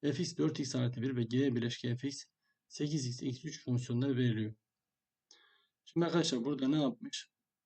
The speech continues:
Ne yapmışız? Burada g fonksiyonun içine ne gelmiş girmiş? G fonksiyonun içinde f x gelmiş girmiş. Sekiz x eksi üç olarak bunu yazalım.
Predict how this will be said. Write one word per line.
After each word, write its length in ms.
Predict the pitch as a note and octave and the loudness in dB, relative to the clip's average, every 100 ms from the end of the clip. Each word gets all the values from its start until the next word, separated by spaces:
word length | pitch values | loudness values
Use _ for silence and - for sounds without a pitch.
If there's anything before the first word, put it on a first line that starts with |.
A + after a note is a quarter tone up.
| _ D3+ | _ -2
Ne 60 | |
yapmışız? 480 | C3+ B2 A2+ A#2 A2+ G#2 - _ _ _ _ _ _ _ _ _ _ _ _ _ - | -2 -2 -4 -6 -6 -10 -14 _ _ _ _ _ _ _ _ _ _ _ _ _ -10
Burada 420 | D3 B2+ B2 - _ _ _ _ - | -4 0 0 -4 _ _ _ _ -2
g 120 | D3+ | 0
fonksiyonun 500 | D3+ B2+ A#2+ A#2 A2 | 0 -2 -2 -2 -2
içine 320 | A2+ - A#2+ | -2 -6 0
ne 100 | C3+ | 2
gelmiş 380 | C3+ B2+ A2+ A2 | 2 2 0 -2
girmiş? 440 | - A2 B2+ C3 - | -6 -4 -4 -6 -6
G 160 | B2 C3 | -4 -4
fonksiyonun 440 | B2+ A2+ - A2 | -4 -8 -6 -6
içinde 460 | G#2+ A#2 C#3 - - | -4 -4 -4 -6 -8
f 100 | C#3 | -8
x 120 | - | -8
gelmiş 400 | B2 A#2 C3 C3 | -8 -4 -4 -4
girmiş. 460 | C3+ B2 A2 - - _ _ _ _ _ _ _ _ _ _ _ _ _ _ _ _ | -2 -2 -2 -8 -16 _ _ _ _ _ _ _ _ _ _ _ _ _ _ _ _
Sekiz 260 | C#3 C#3+ A#2 | -2 0 0
x 180 | A2+ - | -2 -2
eksi 300 | B2 B2 C3 | -4 -4 -6
üç 140 | B2 | -4
olarak 300 | A#2 A#2 B2 | -2 -2 -2
bunu 120 | A#2+ | 0
yazalım. 420 | B2+ B2 A#2+ G#2+ | 2 2 0 -2